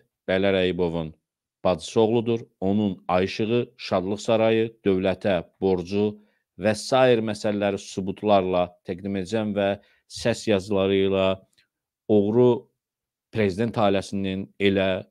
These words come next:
baş mühafizəçisinin özünün də oğru və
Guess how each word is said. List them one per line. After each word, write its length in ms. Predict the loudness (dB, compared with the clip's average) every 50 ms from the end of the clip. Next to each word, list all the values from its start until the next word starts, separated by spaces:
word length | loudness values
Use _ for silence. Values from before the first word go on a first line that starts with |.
| _ _ _ _ _ _ _ _ _ 4
baş 300 | 4 4 2 -2 -10 -8
mühafizəçisinin 1400 | -4 -4 -2 -2 0 -2 -2 -2 -4 -6 -6 -4 -4 -6 -6 -10 -12 -12 -10 -6 -6 -4 -4 -2 -2 -2 -4 -4 -6 -8 -14 _ _ _ _ _ 0
özünün 440 | 0 0 2 0 0 0 0 0 0
də 120 | 0 -2 0 2
oğru 380 | 4 4 4 4 2 0 2 4
və 180 | 4 4 4